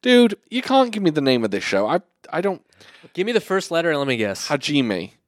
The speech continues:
Speaker 1: Oh, it's the
Speaker 2: Hajime no Ippo.
Speaker 1: What's that?
Speaker 2: Punching. Boxing.
Speaker 1: Oh, okay.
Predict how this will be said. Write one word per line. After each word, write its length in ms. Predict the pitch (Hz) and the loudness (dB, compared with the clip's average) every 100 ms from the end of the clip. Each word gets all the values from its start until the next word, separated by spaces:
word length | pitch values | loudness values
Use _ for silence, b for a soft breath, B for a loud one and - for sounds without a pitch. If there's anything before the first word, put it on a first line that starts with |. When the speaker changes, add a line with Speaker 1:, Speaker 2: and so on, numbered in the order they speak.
| _ - | _ -4
Speaker 1:
Oh, 140 | 101 | -2
it's 100 | 98 | 0
the 80 | 165 | -4
Speaker 2:
Hajime 240 | 160 165 | -2 0
no 140 | 156 143 | 2 2
Ippo. 400 | 147 - 101 98 _ _ _ _ | 0 -2 -6 -6 _ _ _ _
Speaker 1:
What's 200 | 139 - | -20 -14
that? 300 | 151 185 117 _ _ _ | -10 -10 -12 _ _ _
Speaker 2:
Punching. 380 | - 110 95 98 _ - | -20 -18 -18 -20 _ -18
Boxing. 380 | 101 - 110 113 _ _ _ _ _ | -18 -18 -20 _ _ _ _ _ _
Speaker 1:
Oh, 280 | 123 131 110 | -2 0 0
okay. 260 | 120 - | 0 -4